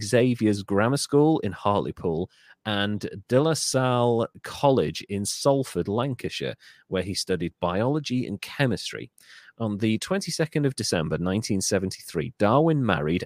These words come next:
Anne Stevenson in Blackhall. Darwin then taught science and mathematics at Derwentshire for eighteen years, which is a school, uh, before leaving to join Barclays. He didn't last very long in the bank.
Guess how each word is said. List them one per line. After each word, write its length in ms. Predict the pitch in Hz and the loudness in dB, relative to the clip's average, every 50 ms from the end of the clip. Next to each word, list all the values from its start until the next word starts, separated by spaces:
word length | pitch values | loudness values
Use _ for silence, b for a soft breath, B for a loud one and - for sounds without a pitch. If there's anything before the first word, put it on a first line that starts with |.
| - - | -6 -6
Anne 240 | 92 90 87 90 | -4 -4 -4 -4
Stevenson 720 | 90 - - - 123 123 123 110 92 85 - - 82 80 76 | -4 -6 -4 -2 0 0 2 0 0 -2 -2 -2 -2 -4 -4
in 320 | - - 92 95 87 87 87 | -6 -4 -4 -4 -2 -4 -2
Blackhall. 720 | - 104 110 127 123 - - - - 78 78 80 - - - b b b b b b b b b - | -2 0 0 0 -2 -4 -10 -10 -8 -6 -6 -6 -6 -8 -12 b b b b b b b b b 2
Darwin 440 | - 135 147 185 190 202 185 175 151 | 4 6 8 8 8 8 6 4 4
then 200 | 147 147 156 151 | 2 2 2 0
taught 300 | - - 135 131 - - | 0 2 2 2 2 2
science 460 | - - 117 110 113 135 143 - - | 0 2 2 4 4 2 2 0 0
and 120 | 95 92 | 0 0
mathematics 760 | 95 101 107 - 85 87 95 101 - - 147 - - - - - - | 0 -2 -4 -4 -4 -4 -4 -4 -2 -4 -4 -4 -4 -8 -8 -6 -2
at 380 | 104 92 87 - - - - - - 104 - | -2 0 -2 -2 -4 -8 -12 -12 -12 -6 2
Derwentshire 1200 | 113 117 123 127 123 127 123 113 98 - - - - - 120 104 98 98 92 92 92 92 92 - - _ | 4 6 8 8 8 6 6 4 2 0 -4 -6 -4 -2 0 2 2 4 4 4 2 2 0 -4 -10 _
for 520 | - - - - 92 87 85 87 87 90 - - | -20 -18 -8 -2 0 2 2 4 2 2 0 0
eighteen 460 | 123 147 160 151 - - 127 117 101 | 0 -2 -2 -2 -2 -2 -2 0 0
years, 260 | 87 82 87 110 127 123 | 0 0 2 0 0 -2
which 160 | - - - | -6 -12 -12
is 80 | - - | -12 -10
a 20 | |
school, 500 | - - - - 165 170 165 165 160 - b b b b b b b b - | -10 -10 -4 -2 0 2 2 2 0 -2 b b b b b b b b -2
uh, 160 | 107 101 98 | 0 0 0
before 360 | - - - - 180 180 175 | 0 -2 0 4 4 6 6
leaving 480 | 156 143 147 147 147 131 135 139 135 135 | 6 6 4 4 4 2 2 0 -2 -2
to 280 | - - - 123 120 120 | -2 0 0 0 0 0
join 400 | - - 101 92 90 90 98 110 | 0 2 4 6 6 4 4 2
Barclays. 720 | - 185 196 202 160 - - - 87 67 57 58 - - _ _ _ _ _ _ - | 4 4 6 6 4 0 -2 -4 -6 -6 -6 -10 -14 -16 _ _ _ _ _ _ -6
He 100 | 123 117 | -6 0
didn't 280 | - 151 156 170 - | 6 6 6 6 6
last 280 | 107 139 131 - - - | 2 -2 -2 -2 -2 2
very 200 | 127 123 123 123 | 4 4 4 6
long 200 | 123 120 120 123 | 6 6 6 4
in 80 | 120 110 | 4 2
the 60 | 110 | 2
bank. 420 | - 104 92 110 135 151 - - | 6 6 6 6 4 2 -2 -8